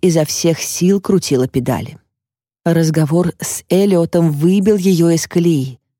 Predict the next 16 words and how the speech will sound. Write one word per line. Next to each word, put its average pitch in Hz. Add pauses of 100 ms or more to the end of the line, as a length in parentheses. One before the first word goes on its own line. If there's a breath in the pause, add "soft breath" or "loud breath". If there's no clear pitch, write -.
(520)
Но 143
миссис 147
Потс 156
была 175
горда 147
собой. - (540)
Ведь 131
она 151
отправилась 143 (160)
прямиком 175
к -
человеку, 160
который 170
мог 156
оказаться 190
убийцей. 226